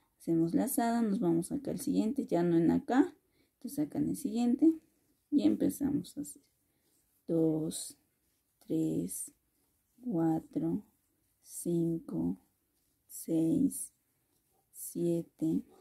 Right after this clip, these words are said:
ocho, nueve y diez. Y pasamos por todo menos por donde hemos levantado con las tres cadenas.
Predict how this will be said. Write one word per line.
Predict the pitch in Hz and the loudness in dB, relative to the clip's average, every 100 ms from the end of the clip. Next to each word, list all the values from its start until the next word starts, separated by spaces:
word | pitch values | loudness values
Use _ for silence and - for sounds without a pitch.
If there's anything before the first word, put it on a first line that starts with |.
| _ _ _ _ _ _ _ _ _ _ _ _ _ _ _ _ - | _ _ _ _ _ _ _ _ _ _ _ _ _ _ _ _ -2
ocho, | 160 160 160 - - 165 240 - - _ _ _ _ _ _ _ _ _ _ _ _ - | 2 2 0 -8 -4 -2 -2 -8 -20 _ _ _ _ _ _ _ _ _ _ _ _ -6
nueve | 170 175 175 180 196 220 262 - _ _ _ _ _ _ _ | -2 0 0 4 4 4 2 0 _ _ _ _ _ _ _
y | - 147 | 2 2
diez. | 147 - - - - _ _ _ _ _ _ _ _ _ _ _ _ - | 2 -4 -10 -14 -20 _ _ _ _ _ _ _ _ _ _ _ _ -8
Y | 202 | -6
pasamos | - 180 185 175 175 185 | -2 -2 0 2 2 0
por | - 185 | -4 -6
todo | - 208 269 | -2 6 8
menos | 277 208 180 190 | 8 6 4 2
por | - 175 | 0 2
donde | 170 165 160 | 4 4 4
hemos | 165 175 - | 2 0 -2
levantado | 165 160 - 170 180 190 226 294 - _ _ _ | -2 -2 -2 -2 -2 0 4 4 4 _ _ _
con | - - | -6 -6
las | - | -6
tres | - 294 - | -12 -14 -10
cadenas. | - - - 185 - _ | -8 -8 -8 -12 -20 _